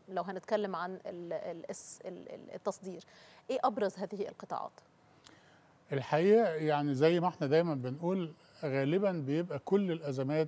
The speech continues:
Speaker 2: أو كل المحن ممكن تؤتي بمنحة.
Speaker 1: مم.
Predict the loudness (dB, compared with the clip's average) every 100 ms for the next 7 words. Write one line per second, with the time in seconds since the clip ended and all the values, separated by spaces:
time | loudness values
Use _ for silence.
0 | 0 -4 0 0 2 0 0 -2 -4 -4
1 | -8 _ -20 -18 0 2 2 -2 -4 -4
2 | -6 0 0 -2 0 0 0 -4 _ _
3 | _ _ -2 2 2 -2 -6 _ _ -12